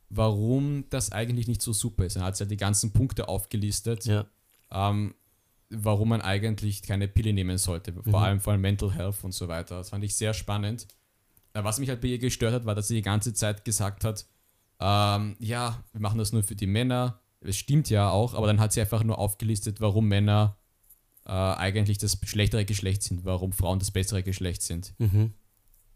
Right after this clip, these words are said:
Speaker 1: Und dann dachte ich mir, „Hey, warum?“
Speaker 2: Mhm.
Speaker 1: Ich mein, wenn's in Richtung Gleichberechtigung geht, man kann sich ja feiern und warum dann die anderen wieder runtermachen?
Speaker 2: Ja.
Speaker 1: Ähm, aber ich muss auch mal dazu sagen,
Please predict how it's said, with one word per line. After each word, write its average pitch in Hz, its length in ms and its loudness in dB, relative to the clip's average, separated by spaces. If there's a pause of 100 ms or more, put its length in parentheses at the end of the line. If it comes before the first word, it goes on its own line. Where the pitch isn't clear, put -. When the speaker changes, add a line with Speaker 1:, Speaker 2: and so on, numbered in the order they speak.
(160)
Speaker 1:
Und 117 80 0
dann 113 100 2
dachte 110 220 0
ich 110 80 0
mir, 113 400 0 (200)
„Hey, 131 340 6 (500)
warum?“ 120 640 2 (220)
Speaker 2:
Mhm. 113 360 2 (240)
Speaker 1:
Ich 117 120 -2
mein, 113 280 2
wenn's 120 200 0
in 143 80 2
Richtung 139 200 2
Gleichberechtigung 123 600 0
geht, 131 320 -4 (320)
man 110 140 0
kann 113 180 0
sich 123 140 -4
ja 123 100 2
feiern 104 360 0
und 107 100 -2
warum 110 200 2
dann 110 100 2
die 110 100 0
anderen 113 220 0
wieder 113 100 0
runtermachen? 98 720 0 (220)
Speaker 2:
Ja. 104 220 0 (880)
Speaker 1:
Ähm, 101 380 0
aber 123 160 -2
ich 139 60 0
muss 160 140 2
auch 160 40 2
mal 160 100 2
dazu 151 280 2
sagen, 110 560 0